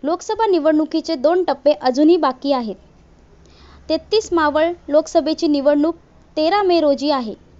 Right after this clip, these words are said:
तसेच मुंबई पुणे महानगराचे प्रवेशद्वार खोपोली शहर असल्याने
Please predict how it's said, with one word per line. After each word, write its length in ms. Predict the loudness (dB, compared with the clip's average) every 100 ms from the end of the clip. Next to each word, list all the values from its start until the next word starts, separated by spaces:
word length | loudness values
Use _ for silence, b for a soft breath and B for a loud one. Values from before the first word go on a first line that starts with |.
| b b _
तसेच 280 | -4 -4 -2
मुंबई 380 | 0 0 0 -2
पुणे 320 | 0 -2 -2
महानगराचे 680 | -4 -2 -2 0 -2 -2 -4
प्रवेशद्वार 640 | -2 -2 -2 -2 0 0 -2
खोपोली 400 | -2 0 0 -4
शहर 300 | -2 0 2
असल्याने 480 | 0 0 -2 -2